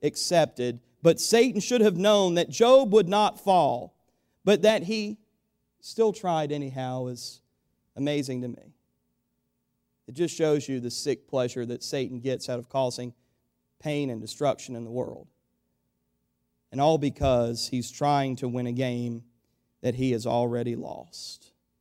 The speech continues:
He is trying to desperately lead any soul astray, despite the fact that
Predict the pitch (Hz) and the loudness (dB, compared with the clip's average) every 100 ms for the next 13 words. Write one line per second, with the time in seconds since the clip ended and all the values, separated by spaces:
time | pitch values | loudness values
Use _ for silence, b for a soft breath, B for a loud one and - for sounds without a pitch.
0 | _ _ _ _ _ _ _ _ _ _ | _ _ _ _ _ _ _ _ _ _
1 | _ 160 143 - - 151 156 143 131 120 | _ -4 -4 -6 -4 0 2 0 -2 -6
2 | - 120 117 - _ _ _ _ - 175 | -6 -6 -8 -12 _ _ _ _ 2 4
3 | 160 - 131 117 113 113 - _ _ - | 4 -2 -4 -2 -4 -6 -14 _ _ -6
4 | 147 139 127 143 135 - 135 131 123 120 | -2 0 -2 -4 -6 -6 -2 -2 -2 -6
5 | 120 _ _ _ - - - 139 127 120 | -10 _ _ _ -14 -12 -6 -4 -2 -2
6 | 117 120 - 131 123 - 117 - 120 117 | -6 -10 -10 -4 -4 -4 -12 -8 -8 -8
7 | - - - | -12 -12 -14